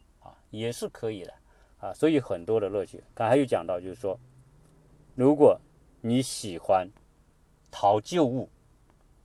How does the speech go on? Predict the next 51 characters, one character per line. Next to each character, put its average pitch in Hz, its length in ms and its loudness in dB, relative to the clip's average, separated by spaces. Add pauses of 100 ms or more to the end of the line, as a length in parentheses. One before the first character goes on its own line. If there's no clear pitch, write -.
(360)
来 107 140 2
美 98 220 -4
国 85 220 -10 (280)
啊， 92 160 -12
我 101 260 -4 (120)
做 147 140 2
了 117 80 4
好 98 300 2
多 139 160 2
期 131 240 -6
节 110 160 -4
目 110 140 -6
是 110 140 -10
讲 87 200 -4
到 87 140 -4
如 98 160 -4
何 95 240 -6 (260)
在 131 160 8
美 95 160 -2
国 101 220 4
淘 95 380 0
你 107 160 -4
喜 90 260 -10
欢 104 180 -6
的 95 120 -6
那 101 80 -6
些 98 120 -8
东 95 220 -6
西， 90 220 -12 (340)
别 113 140 2
人 120 120 -4
家 117 220 6
庭 101 220 -6
做 104 160 -2
East 107 200 -12
Sale， 95 460 0 (160)
对 92 140 -10
吧？ 80 120 -8 (220)
你 95 140 -12
可 101 100 -12
以 87 80 -10
来 80 140 -10
美 78 180 -16
国 76 180 -14 (500)
啊， - 120 -20 (140)
太 110 200 2
多 85 280 -14 (1200)
啊 92 80 -14 (100)
机 120 200 -6
会 113 180 0
了， - 160 -4